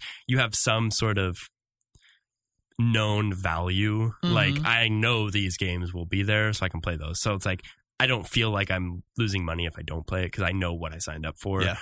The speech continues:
Speaker 1: Whereas if you're just shilling out ten dollars a month and you're just
Speaker 2: You
Speaker 1: like,
Speaker 2: don't
Speaker 1: "Well,
Speaker 2: know.
Speaker 1: I hope I'm gonna play something, but I
Speaker 2: Right.
Speaker 1: don't."
Speaker 3: Yeah.
Speaker 1: Um, and that's where, like, the subscription service, like
Speaker 3: I,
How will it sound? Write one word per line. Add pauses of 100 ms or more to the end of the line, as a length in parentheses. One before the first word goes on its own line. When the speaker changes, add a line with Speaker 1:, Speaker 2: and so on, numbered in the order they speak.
(120)
Speaker 1:
Whereas
if
you're
just (320)
shilling
out
ten
dollars
a
month
and
you're
just
Speaker 2:
You
Speaker 1:
like,
Speaker 2:
don't
Speaker 1:
"Well,
Speaker 2:
know.
Speaker 1:
I
hope
I'm
gonna
play
something,
but
I
Speaker 2:
Right.
Speaker 1:
don't." (240)
Speaker 3:
Yeah.
Speaker 1:
Um, (880)
and
that's
where,
like,
the
subscription
service, (260)
like (640)
Speaker 3:
I,